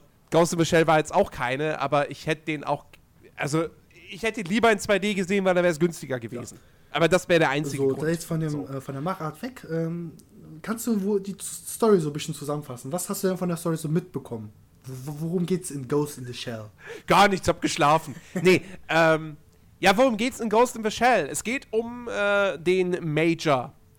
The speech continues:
Speaker 1: gespielt von Scarlett Johansson, ähm, eine Androidin sozusagen. Also sie hat eben noch, ne, sie ist halt der, der Ghost in the Shell. Also sie hat noch ihr, ihr, ihr Hirn, aber alles andere ist eben künstlich.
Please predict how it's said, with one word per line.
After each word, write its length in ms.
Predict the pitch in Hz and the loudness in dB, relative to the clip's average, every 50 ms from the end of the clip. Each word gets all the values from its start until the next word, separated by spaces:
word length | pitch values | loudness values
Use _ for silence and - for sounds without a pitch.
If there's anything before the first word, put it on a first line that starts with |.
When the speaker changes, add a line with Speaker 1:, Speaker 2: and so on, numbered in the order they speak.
| _ - | _ -10
Speaker 1:
gespielt 300 | - 143 - - 220 190 | -10 -10 -6 -6 -8 -4
von 100 | - 196 | -4 -6
Scarlett 400 | - - 190 180 202 214 202 - | -4 0 2 2 4 2 2 0
Johansson, 540 | 208 185 165 185 226 254 233 240 247 247 247 - - - - - - - - | 0 0 2 0 0 -2 -4 -8 -10 -12 -12 -14 -18 -20 -20 -20 -20 -16 -4
ähm, 280 | - 170 170 170 175 - | 0 4 4 4 2 2
eine 280 | - 165 170 170 - - | 0 0 0 0 2 0
Androidin 640 | 185 190 196 208 - 254 269 302 311 294 302 294 | 0 0 0 -4 -4 -4 -4 -4 -4 -4 -6 -8
sozusagen. 640 | _ - 240 220 - 240 233 247 240 247 240 262 233 - | _ -16 -16 -12 -10 -4 0 2 2 2 0 -2 -6 -6
Also 420 | 165 143 156 165 165 156 131 - - - | -6 -2 -2 -2 -2 -2 -6 -12 -16 -18
sie 220 | 147 143 160 151 147 | -12 -8 -6 -2 -2
hat 180 | 214 208 - | -2 -2 -2
eben 240 | - 196 208 196 190 | -6 -6 -4 -4 0
noch, 300 | 190 202 196 - - - - - | 0 0 0 0 -4 -18 -18 -6
ne, 160 | - 175 208 | 0 0 0
sie 120 | 175 185 185 | 0 -2 -6
ist 100 | 185 - | -4 -4
halt 160 | 185 175 - | -4 0 0
der, 140 | 180 180 - _ _ - | 0 0 -2 _ _ -6
der 100 | 160 151 _ _ _ _ _ - | -6 -6 _ _ _ _ _ 0
Ghost 400 | 180 170 180 196 190 - - - | 2 4 4 4 2 0 -12 -4
in 180 | - 180 185 180 | -4 -4 -2 -2
the 80 | 180 | -2
Shell. 460 | - - 175 175 180 180 160 131 117 | -2 2 2 4 6 6 4 2 -2
Also 180 | - 127 120 127 | -4 -8 -8 -8
sie 200 | 127 135 135 135 | -8 -8 -4 -2
hat 180 | 175 190 - - | -2 -2 -2 0
noch 220 | 202 196 185 - - | 0 0 0 -2 -6
ihr, 340 | - 190 180 180 175 165 - _ | -4 0 2 2 2 2 0 _
ihr, 220 | - 160 151 143 - - | -4 -2 -2 -2 -2 0
ihr 160 | - 156 139 | 0 0 0
Hirn, 300 | 123 143 175 214 262 349 403 - - - - - _ _ _ - - _ _ _ _ _ _ _ _ _ - | 4 6 6 6 6 6 2 -8 -16 -20 -20 -20 _ _ _ -20 -20 _ _ _ _ _ _ _ _ _ 0
aber 200 | 180 180 180 185 180 | 2 4 6 6 6
alles 180 | 185 185 196 | 6 4 4
andere 240 | 190 226 233 208 214 | 4 4 4 4 2
ist 80 | 196 185 | 2 0
eben 180 | 185 170 160 | -2 -2 -2
künstlich. 540 | - - 131 117 - - - - - - - | -4 -4 -6 -6 -6 -14 -18 -20 -20 -20 -20